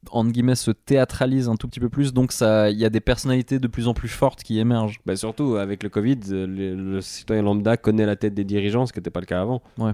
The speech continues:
Speaker 2: Je pense que vraiment, Alain Berset, il y a dix ans, il pouvait prendre, euh, en étant déjà, euh, conseiller fédéral, il pouvait prendre les transports publics et puis il y avait une personne sur dix qui le reconnaissait.
Speaker 1: Ouais.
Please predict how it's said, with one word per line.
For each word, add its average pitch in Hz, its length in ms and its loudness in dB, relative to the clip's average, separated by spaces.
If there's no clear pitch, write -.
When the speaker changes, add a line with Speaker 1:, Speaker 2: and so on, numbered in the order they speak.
Speaker 2:
Je - 80 -20
pense - 160 -6
que - 80 -8
vraiment, 98 320 -2
Alain 98 160 2
Berset, 104 380 -2
il - 20 -4
y 95 60 0
a 92 40 0
dix 98 220 -4
ans, 110 100 4
il 104 120 2
pouvait 92 180 -2
prendre, 101 320 -2
euh, 90 460 0
en 101 120 0
étant 92 240 0
déjà, 101 440 4
euh, 92 100 0
conseiller 98 300 -4
fédéral, 98 280 0
il 110 60 -4
pouvait - 180 -4
prendre 98 220 -2
les 98 40 -2
transports 95 300 -2
publics 98 380 -2
et 92 40 -2
puis - 140 -8
il - 20 0
y 87 40 2
avait 87 100 -2
une 104 160 -2
personne 98 300 0
sur 95 160 -4
dix 98 180 -4
qui - 120 -8
le 92 100 0
reconnaissait. 107 380 -2
Speaker 1:
Ouais. 117 60 -8